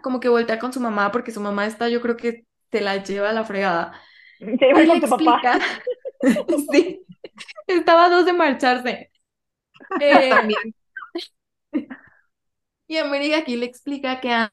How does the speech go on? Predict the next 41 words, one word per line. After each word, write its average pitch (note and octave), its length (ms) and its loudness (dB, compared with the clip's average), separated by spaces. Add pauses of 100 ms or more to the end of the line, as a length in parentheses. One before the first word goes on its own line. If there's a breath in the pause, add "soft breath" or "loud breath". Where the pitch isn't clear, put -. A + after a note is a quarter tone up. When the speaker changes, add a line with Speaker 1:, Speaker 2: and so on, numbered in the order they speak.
(120)
Speaker 1:
antes A#3 340 -4
de G#3 260 -8
ella G#3 340 -2
irse G#3 340 -6
a G3+ 80 -2
la G#3 100 -4
selección G#3+ 460 -4
habían F3 300 -2
cortado, G#3 640 -2 (260)
¿no? - 180 -8 (300 soft breath)
Y C4+ 160 -2
que A#3+ 80 2
ahora A3 180 2
estaba A3 260 0
con G#3 120 -4
Maxon, F#3+ 320 -6
¿no? - 300 -4 (680)
Y C4+ 160 -4
Speaker 2:
Ujú. - 0 -
Speaker 1:
Cota C4+ 320 0
la F#3+ 120 0
amenaza A3 580 -8
con G3+ 140 -6
decirle G3 360 -6
todo - 180 -8
a G#3+ 80 -6
Maxon. - 560 -10 (580 soft breath)
Eh, A3 680 0
y C#4 80 0
América C4 440 -2
aquí A#3+ 200 -10
también A#3+ 400 -4
saca A3+ 600 -4
de A3 120 -10
que F#3+ 100 -8
las F#3 340 -8
garras G3+ 440 -4
y A3+ 80 -6
se G3 100 -10
pone G3 340 -6
de, G3 340 -8